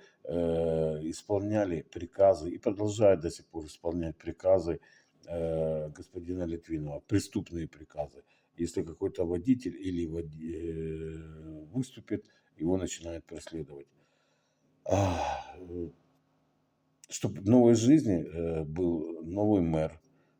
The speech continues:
э, который, э, заинтересуется транспортом, заинтересуется своим местом, место Киев. Э, чтоб вот в новой жизни е,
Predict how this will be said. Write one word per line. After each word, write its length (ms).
э, 200
который, 680
э, 480
заинтересуется 800
транспортом, 720
заинтересуется 800
своим 420
местом, 480
место 360
Киев. 420
Э, 360
чтоб 240
вот 220
в 40
новой 260
жизни 500
е, 840